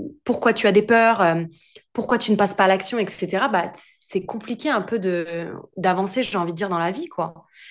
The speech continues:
Et, euh, surtout, euh, la saison du oui, bah, ça te permet de te poser, euh, beaucoup, beaucoup de questions sur, euh, sur beaucoup de choses, quoi. Et, euh, et surtout, ouais, de, de passer à l'action. Je dirais, ouais, vraiment à, à tout le monde, en fait.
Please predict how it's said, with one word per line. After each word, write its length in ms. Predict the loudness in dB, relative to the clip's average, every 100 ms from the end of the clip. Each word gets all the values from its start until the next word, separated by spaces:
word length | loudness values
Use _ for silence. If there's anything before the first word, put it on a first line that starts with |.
| -20 -20 _
Et, 160 | 6 6
euh, 80 | 4
surtout, 480 | 0 -4 0 2
euh, 220 | 4 4 2
la 240 | 0 -2
saison 320 | -2 -6 -4
du 120 | -6 -6
oui, 140 | -4
bah, 180 | -2 -4
ça 140 | -6
te 60 | -10
permet 220 | -6 -6
de 60 | -4
te 80 | -4
poser, 400 | -2 -2 0 0
euh, 200 | -2 -6 -12 _ _ _ 0
beaucoup, 320 | 0 0 -2
beaucoup 240 | -2 -2 -2
de 40 |
questions 380 | -2 0 -2 -4
sur, 320 | -4 -6 -4
euh, 160 | -4 -4
sur 220 | -8 -6
beaucoup 260 | -6 -6
de 40 | -4
choses, 260 | -2 -2
quoi. 280 | -2 -2 -2
Et, 200 | -2 -4
euh, 160 | -6 -8 -10 -14 0
et 60 | 0
surtout, 360 | 2 -2 2 4
ouais, 120 | 4
de, 320 | 2 0 0
de 80 | -2
passer 280 | -2 0 0
à 40 |
l'action. 480 | 0 -2 -4 -6 -6
Je 80 | -6
dirais, 240 | -4 0
ouais, 160 | 0 0
vraiment 400 | -2 -2 -2 -2
à, 220 | -2 -6 -12 -20 -20 _ -2
à 120 | -2
tout 200 | 4 8
le 60 | 8
monde, 220 | 8 6
en 80 | 4
fait. 360 | 4 0 -2